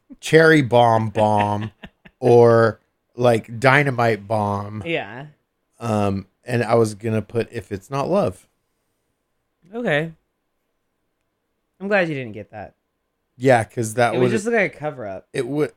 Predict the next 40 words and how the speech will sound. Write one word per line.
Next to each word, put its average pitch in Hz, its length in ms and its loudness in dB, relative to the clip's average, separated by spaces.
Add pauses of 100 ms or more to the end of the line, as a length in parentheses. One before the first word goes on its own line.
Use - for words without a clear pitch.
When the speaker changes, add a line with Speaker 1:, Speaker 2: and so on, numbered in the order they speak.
Speaker 2:
and 147 540 2
my 127 180 -2
last 120 380 2
name, 104 360 -4
it 98 120 -10
would 107 140 0
have 98 100 -6
been 104 220 -10
like 101 260 -16
a, 87 280 -16 (1300)
yeah, 98 240 -6
it 95 40 -6
would 110 100 -8
have 123 80 -4
been 90 180 -10
weird. 90 300 -20 (880)
Speaker 1:
Do 220 80 -12
you 330 120 -4
have 302 120 -2
your 302 120 -4
last 277 220 -4
name 294 140 -12
tattooed 294 300 -12
on 302 140 -10
you? 320 180 -12 (360)
Speaker 2:
No. 107 220 -8 (1800)
Speaker 1:
You - 80 -20
should. 143 340 -18 (140)
His 156 140 -8
last 185 140 -2
name's 190 180 -4
Love. 127 340 -6 (1300)
Speaker 2:
My 120 80 -10
last, 123 300 -2
I 139 80 -6
know, 185 140 0
but 139 160 -6
that's 156 220 -6
just 170 160 -8
so, 127 560 -4